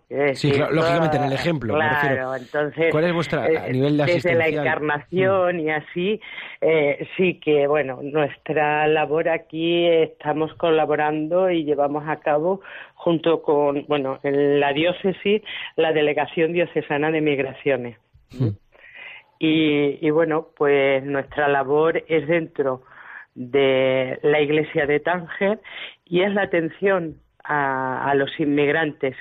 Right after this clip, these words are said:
Speaker 1: que, que van, pues, camino de Europa, ¿no? Ese deseo de llegar a Europa y, bueno,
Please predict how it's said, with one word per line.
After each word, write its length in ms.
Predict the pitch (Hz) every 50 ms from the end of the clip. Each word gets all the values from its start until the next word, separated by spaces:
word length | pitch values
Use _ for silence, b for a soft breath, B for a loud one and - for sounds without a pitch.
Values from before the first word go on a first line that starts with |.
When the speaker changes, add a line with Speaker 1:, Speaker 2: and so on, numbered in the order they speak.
| - _
Speaker 1:
que, 440 | - 147 139 135 135 131 127 131 131 B B B B B B B B _
que 100 | - 156 151
van, 260 | 156 160 165 180 -
pues, 140 | 175 160 -
camino 400 | - - 147 147 156 156 156 156
de 80 | 151 143
Europa, 560 | 139 139 131 143 151 139 - - 131 120 120
¿no? 160 | 123 135 147
Ese 580 | 151 139 - - 160 147 143 143 143 143 143 143
deseo 400 | 131 151 147 - - 165 160 151
de 180 | 147 151 147 147
llegar 500 | 143 147 135 147 147 147 143 143 139 135 B B B B B B -
a 120 | - 156
Europa 720 | 156 151 156 151 170 180 175 - - 202 208 208 208 185
y, 360 | 151 139 135 131 131 135 131
bueno, 400 | 127 131 147 160 151 156 147 -